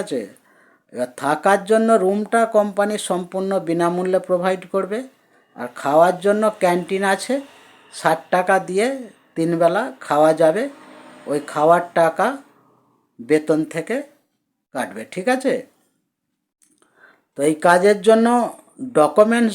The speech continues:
যেগুলো লাগছে, আধার কার্ডের জেরক্স দুটো, ব্যাংক পাসবইয়ের জেরক্স দুটো, আর পাসপোর্ট সাইজের ফটো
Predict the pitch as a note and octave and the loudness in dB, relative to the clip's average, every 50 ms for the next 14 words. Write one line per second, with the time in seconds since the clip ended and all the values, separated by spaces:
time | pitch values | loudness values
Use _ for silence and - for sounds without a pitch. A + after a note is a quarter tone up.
0 | F3+ G#3 A3 G#3+ G3+ A3 A3 G#3+ G3 F#3 F3 E3 D3+ C#3+ - - - G3 C#4 D4 | 2 2 2 4 4 4 6 6 6 6 6 4 2 0 -4 -6 -4 -4 -4 -6
1 | D4+ - _ _ _ - - C#3+ D3+ D#3 F#3 G3 G3+ G3 - G3+ F#3+ F#3+ G#3 G#3 | -8 -14 _ _ _ -8 -6 -4 -4 -2 -2 -2 -2 0 2 2 2 2 0 -2
2 | F3+ D#3 D#3+ F3 F3 F#3+ F#3+ F#3+ - - - F#3 F3+ - - G#3 A#3+ C#4 C#4 - | -2 0 2 2 4 4 2 2 -2 -10 -10 -10 -8 -4 -4 -4 -4 -4 -8 -12
3 | _ _ _ _ _ _ _ _ _ _ _ _ _ _ _ - A2 C#3+ D3 D#3 | _ _ _ _ _ _ _ _ _ _ _ _ _ _ _ -6 -4 -2 0 0
4 | F3 F3+ D#3+ - F3+ F3 F3+ F3+ E3+ E3+ F#3 F#3+ F#3+ G3 G3 F3+ E3 F3 F3 F3 | -2 -4 -4 -2 0 2 2 0 -2 -2 -4 -2 0 0 -2 -2 0 0 2 2
5 | F#3+ F#3 F#3+ - - F3+ F3 F3 - G#3+ B3+ C#4 C4+ _ _ _ _ - - C3+ | 2 0 -2 -8 -10 -10 -8 -6 -4 -6 -6 -6 -10 _ _ _ _ -12 -10 -10
6 | C3+ - - C#3+ D3 D3 - - - F#3 F#3 - - - F3 F3+ F3+ F3+ G3 A3+ | -8 -6 -4 -4 -4 -4 -4 -4 -4 -4 -4 -4 -6 -4 -2 -2 -2 -2 -4 -6
7 | B3+ B3 - _ - - - D#3+ D#3+ - F#3 | -6 -8 -10 _ -4 0 2 2 2 2 2